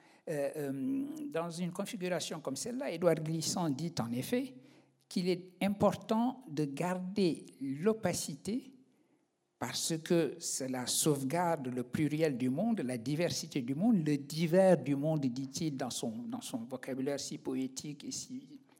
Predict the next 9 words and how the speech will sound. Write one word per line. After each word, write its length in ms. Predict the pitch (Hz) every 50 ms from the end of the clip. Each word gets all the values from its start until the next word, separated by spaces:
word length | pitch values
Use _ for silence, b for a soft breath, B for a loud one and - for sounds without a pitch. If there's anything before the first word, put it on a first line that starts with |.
| - - _
précis 400 | - 156 143 - - - 156 139
en 100 | 143 127
même 220 | 135 135 143 139
temps, 220 | - - 254 262 - B B B B B B B -
le 140 | 151 139 131
divers 400 | 123 127 151 147 143 147 143 135
avec 260 | 123 127 123 127 123 123
des 140 | 139 135
majuscules. 640 | 131 135 123 120 131 131 135 - - - 214 226 240